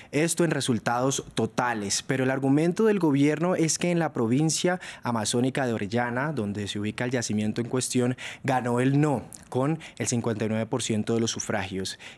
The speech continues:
Y a este argumento lo ampara además la Constitución,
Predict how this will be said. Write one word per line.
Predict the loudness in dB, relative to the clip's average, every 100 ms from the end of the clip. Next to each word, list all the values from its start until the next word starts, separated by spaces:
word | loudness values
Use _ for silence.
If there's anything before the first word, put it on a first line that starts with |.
| -2
Y |
a | 0 2
este | 0 0
argumento | 2 2 4 2 2
lo | 2
ampara | 2 0 0 0
además | 0 2 4 4 2 0
la | -2 0
Constitución, | -4 -4 -6 -4 -2 2 2 0